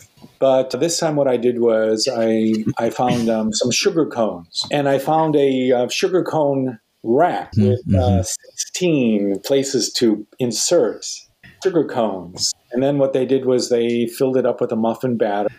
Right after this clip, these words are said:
Speaker 1: and they baked. And of course, because of the baking powder and baking soda,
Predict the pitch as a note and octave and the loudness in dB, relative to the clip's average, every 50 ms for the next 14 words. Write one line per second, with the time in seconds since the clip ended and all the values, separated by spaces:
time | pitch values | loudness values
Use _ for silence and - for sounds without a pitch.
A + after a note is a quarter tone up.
0 | _ - A#2+ A#2 A#2 A#2 A2+ A2+ A2+ A2 A2 A2 A2 G#2+ G#2+ G#2+ G#2+ G#2+ G#2 - | _ -4 -2 0 0 2 2 2 2 2 2 0 0 0 0 0 0 0 -2 -2
1 | - - _ - A2+ G#2+ G2 G#2 - - G2 F#2+ G#2 C3 - - - - - - | -8 -10 _ -2 0 0 0 0 0 0 2 2 2 0 0 -2 -6 -6 -4 -4
2 | - - - A#2 A2+ G#2+ G#2+ G#2+ G#2 G#2 G#2 G2+ - - G#2+ G2+ G#2 G#2+ - - | -6 -4 -4 -2 0 2 2 2 2 0 0 -2 -2 0 2 2 2 0 0 -4
3 | G#2+ G#2+ - G#2+ G#2 G2 G2 G2+ G2 G2 G2 F#2+ F#2+ F#2+ F#2 F#2 F#2 F#2 F2+ - | -4 -2 0 0 0 0 0 -2 -2 -2 0 0 2 2 2 2 0 0 -2 -4
4 | _ _ _ _ _ - A#2 A2 G#2+ - A2 - - - F#2+ F#2 G2 G#2 A#2+ D3+ | _ _ _ _ _ -2 -2 -2 -2 -2 -6 -6 -4 -4 -2 0 2 2 2 0
5 | C#3 G#2+ F#2 E2+ - A2 G#2+ G#2+ A2 A2 G2+ - - - G2 G2 G2+ B2+ D#3 D3+ | 0 -2 -6 -4 -2 0 0 0 -2 -4 -4 -2 0 0 2 2 2 2 0 0
6 | G#2 F#2+ | -2 -4